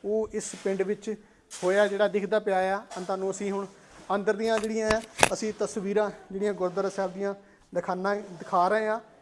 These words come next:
ਕਿਉਂਕਿ ਇੱਥੇ ਦੇ ਜੋ ਦੇਖੋ, ਇਸ ਵੇਲੇ ਬਿਲਕੁਲ ਬਹੁਤ ਹੀ ਜਿਹੜਾ ਆ ਧਾਰਮਿਕ ਜਿਹੜਾ ਆ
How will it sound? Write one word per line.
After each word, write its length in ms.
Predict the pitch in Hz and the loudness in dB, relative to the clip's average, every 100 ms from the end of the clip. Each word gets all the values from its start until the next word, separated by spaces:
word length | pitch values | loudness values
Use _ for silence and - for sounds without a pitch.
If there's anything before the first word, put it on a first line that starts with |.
| - - | -18 -6
ਕਿਉਂਕਿ 360 | 214 226 247 240 - - - _ _ - - | -6 -2 -4 -6 -12 -20 -20 _ _ -20 -12
ਇੱਥੇ 260 | - - 220 | -8 -2 2
ਦੇ 320 | 208 214 - - - - - 151 | 6 6 4 -6 -20 -20 -18 0
ਜੋ 320 | 180 202 202 | 6 6 6
ਦੇਖੋ, 320 | 202 202 202 | 2 2 2
ਇਸ 220 | 175 175 | 0 -2
ਵੇਲੇ 160 | 202 190 | -2 0
ਬਿਲਕੁਲ 440 | 165 208 208 208 | 0 0 -2 -6
ਬਹੁਤ 400 | 180 170 233 - | -2 0 0 -2
ਹੀ 180 | 202 196 - - - - - 170 | -4 -6 -10 -20 -20 -20 -12 0
ਜਿਹੜਾ 400 | 180 185 180 175 | 4 6 8 8
ਆ 240 | 170 165 - _ - - - - - | 6 4 -4 _ -20 -20 -20 -8 0
ਧਾਰਮਿਕ 480 | 165 175 202 202 | 2 2 0 -2
ਜਿਹੜਾ 420 | 175 175 170 | -2 0 2
ਆ 40 | 170 | 2